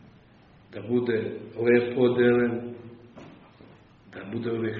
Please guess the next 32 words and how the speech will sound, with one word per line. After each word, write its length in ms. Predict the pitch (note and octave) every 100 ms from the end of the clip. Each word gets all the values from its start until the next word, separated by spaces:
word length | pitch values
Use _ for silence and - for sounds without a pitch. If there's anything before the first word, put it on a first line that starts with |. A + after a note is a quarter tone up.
| -
čist, 240 | E3 E3
kao 140 | F#3+
što 180 | F3 E3+
je 80 | G3
govorio 400 | G3 F#3+ F3+ C#3+
i 300 | B2 G2+ - - - - - - - - - _ A#2
blaženi 440 | A2+ A2 G#2+ G#2+
usmeni 340 | A#2+ G#2+ G#2+
patrijarh 440 | G#2 G2+ G#2 G#2 - -
Pavle. 400 | A#2 C3 B2+ A#2+ - - - - - - -
Ne 80 | D#3+
treba 260 | F3 F3
sve 220 | D#3+ - E3
da 200 | - D3
bude 200 | D3 C3+
na, 120 | A#2+ A#2+
na, 80 | B2 B2 B2 A#2+
na 60 | A#2 A#2+
nama 200 | A#2 A2+
novo, 600 | A2 C3 D3 D3 B2+ -
niti 300 | - - - -
da 80 |
blješti 680 | G#2 G#2+ B2 B2+ B2 B2+ - F#2
od, 100 | F2 - - - - -
ne 60 | F#2+ F#2+
znam, 160 | F2+ F2 E2+ - - - - _ - - - - - - G2+
ljepote 440 | G2+ - A2+ - - -
haljina, 460 | B2+ F3 D3+ C#3+ - - - - - -
ali 200 | A#2+ C3
treba 260 | F3+ F#3+
da 80 | F3
bude, 280 | F3 F3+